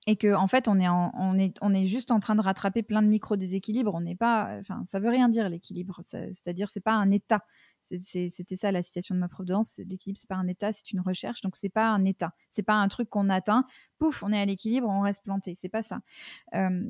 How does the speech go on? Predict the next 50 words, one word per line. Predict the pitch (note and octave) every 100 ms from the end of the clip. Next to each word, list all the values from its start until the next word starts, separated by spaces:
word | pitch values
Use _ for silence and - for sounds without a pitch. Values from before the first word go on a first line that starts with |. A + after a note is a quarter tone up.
| -
c'est | - G#3
plus | G3 B3+ C#4
comment | - G#3+ G#3+
est-ce | G#3+
que | - G#3+
je | F#3+
danse, | F3 A3 C#4+ - - - -
euh, | - F3 F3 F3+
comment | G3+
est-ce | G#3 -
que | G3+
je, | F#3 F#3 F3+
je | F#3
réajuste | F#3 A3 G#3 G3 G#3+ C#4+ G3
en | G3+
permanence | B3+ A#3+ G#3 G3 B3+ - - _ _ -
par | G#3+
rapport | G#3+ G3+ A#3+
à | C4 G3+
ce | -
que, | - F#3+ F#3
ce | F3+
qui | -
se | G3+
passe | - A3 B3
dans | G#3+
ma | F#3+
vie, | F3 G3+ C#4+ - _ - _ -
euh, |
qui | F3+ F#3+
est | -
très | - D4
fluctuant, | - G#3+ - F#3+ F3+ G3+ A#3 A3+
euh, | F3 E3+ - - - -
euh, | F#3 F3
en | E3+ F#3
positif | G#3+ A3 G3 - A#3
comme | A3 F#3
en | F3+
négatif, | F3 E3+ - D4 -
mais | F#3+ F3 -
tout | C#4+
change | B3+ A3+ A3
tout | -
le | G#3
temps. | F#3 F3+
Donc | F#3 F#3+
comment | - A#3 A#3+
est-ce | A#3+ -
que, | B3 C#4